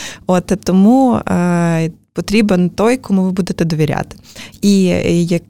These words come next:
також там десь на правах, як завжди кажу, реклами, е, рекомендую забігати на сторінку Анни Кушнір, е, в Інстаграмі. Там ви знайдете багато відповідей, а потім, е, можете знайти і Анну Ш-, Кушнір в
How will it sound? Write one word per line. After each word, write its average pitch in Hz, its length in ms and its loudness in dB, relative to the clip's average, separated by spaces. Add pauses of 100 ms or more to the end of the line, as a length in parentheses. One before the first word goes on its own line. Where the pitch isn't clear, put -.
(280)
також 165 400 -4
там 147 260 -4
десь 147 240 -6
на 156 260 -2
правах, 156 440 -6
як 180 120 -6
завжди 180 320 0
кажу, 175 280 -4
реклами, 240 640 -2
е, 180 120 0
рекомендую 196 520 0
забігати 180 540 -2
на 165 120 -2
сторінку 175 800 -2
Анни 165 260 2
Кушнір, 175 540 -2 (340)
е, 160 180 -2
в 156 120 -2
Інстаграмі. 170 760 -2 (320)
Там 190 140 0
ви 185 80 0
знайдете 175 420 0
багато 175 360 -2
відповідей, 185 600 0
а 147 280 0 (100)
потім, 185 520 0
е, 151 120 -4 (340)
можете 170 420 0
знайти 160 420 -2
і 165 200 0 (280)
Анну 185 280 0
Ш-, - 80 -10 (280)
Кушнір 185 520 0
в 160 300 -2